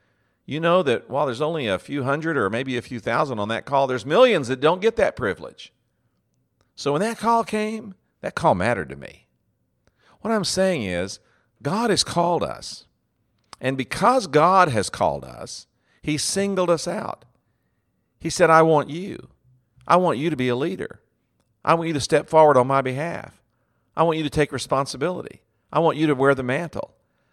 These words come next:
I'm counting on you to do something unique and, and, and special in my kingdom. I'm calling you." And our pastoral identity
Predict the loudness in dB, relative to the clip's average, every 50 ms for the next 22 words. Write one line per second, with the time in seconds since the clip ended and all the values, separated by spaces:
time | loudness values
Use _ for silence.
0 | _ _ _ _ _ 0 0 0 2 2 4 4 4 4 4 2 2 2 0 -2
1 | -2 -2 0 0 2 2 2 2 2 2 0 0 -2 -4 -4 -2 -2 -2 0 0
2 | -2 -2 -2 -4 _ -6 -4 -4 -6 -10 _ _ _ -2 -2 -2 -2 -2 -4 -4
3 | -2 -2 -6 -2 0 2 2 2 0 0 0 0 -2 -2 -6 _ _ _ _ -2
4 | -2 0 0 0 0 0 0 -2 -4 -6 -6 -6 -4 -6 -6 -8 -8 -8 -2 2
5 | 4 6 6 4 4 2 -2 -8 -14 _ _ _ -14 0 4 6 6 6 4 2
6 | 0 -2 -4 -6 -12 _ _ -10 -10 -8 -10 -10 -14 -18 _ _ _ _ _ _
7 | _ _ _ _ _ _ _ _ _ _ _ _ _ _ _ _ _ _ _ _
8 | _ _ -20 _ _ -6 0 4 4 4 4 4 2 2 0 0 -4 -4 -4 -2
9 | -2 0 0 0 0 0 -2 -2 -4 -4 -4 -6 -8